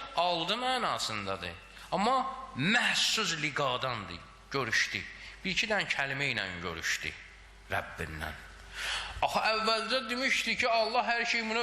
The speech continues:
öyrətdi, bütün adları öyrətdi də. Sonra bir iki dənə kəlmə onlar yaddan çıxıb qalmışdı, onları da verdi. O da öyrə axı. Bir neçə kəlmə ilə Allah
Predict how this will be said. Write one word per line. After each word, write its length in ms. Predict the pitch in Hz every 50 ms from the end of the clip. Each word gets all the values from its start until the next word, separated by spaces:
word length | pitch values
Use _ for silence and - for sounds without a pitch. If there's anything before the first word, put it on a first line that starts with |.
| 220 208
öyrətdi, 360 | 208 202 180 - - 233 208
bütün 220 | 196 - - 220
adları 440 | 208 190 175 - - 175 170 185 180
öyrətdi 380 | 170 160 151 143 - - - 160 131
də. 160 | 127 139 151
Sonra 300 | - - 247 262 254 240 214
bir 100 | 220 202 185
iki 140 | 175 233 220
dənə 220 | 226 202 185 165 -
kəlmə 380 | - 190 180 170 165 175 170 170
onlar 180 | 180 175 175
yaddan 380 | 175 170 147 - - 160 156 151
çıxıb 220 | 143 - 151 139 139
qalmışdı, 420 | 139 131 127 127 127 - - 131
onları 240 | 127 123 120 120 117
da 120 | 117 107
verdi. 240 | 113 110 104 107 127
O 120 | 120 113
da 40 | 131 151 190
öyrə 100 | 233 -
axı. 200 | 165 - 117 98 90 - - - - - - - - - - - - - - - - - - - - - - - - - - - - - - - - - - - - - - - - - - - - - - -
Bir 180 | 247 277 247 233 220
neçə 240 | 202 180 - 185 175 -
kəlmə 400 | - 175 175 170 175 180 196 202 202
ilə 140 | 208 220 220
Allah 340 | 208 196 190 190 196 175